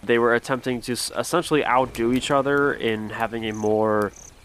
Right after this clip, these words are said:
ornate or a more lavish headstone or monument or crypt.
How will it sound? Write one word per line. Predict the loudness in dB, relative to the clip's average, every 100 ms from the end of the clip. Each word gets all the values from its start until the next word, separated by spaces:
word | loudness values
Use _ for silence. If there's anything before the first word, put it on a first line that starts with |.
| -2
ornate | 0 2 4 4 4 2 0
or | 0 2
a |
more | 2 2 2
lavish | 2 2 2 -4 -8 -10
headstone | -4 -4 -4 -2 2 4 4 2 0
or | -2 -4 -2 -2 -4
monument | -8 -2 2 2 2 -2 0 0 0
or | -6
crypt. | -10 -4 -2 -2 -4 -18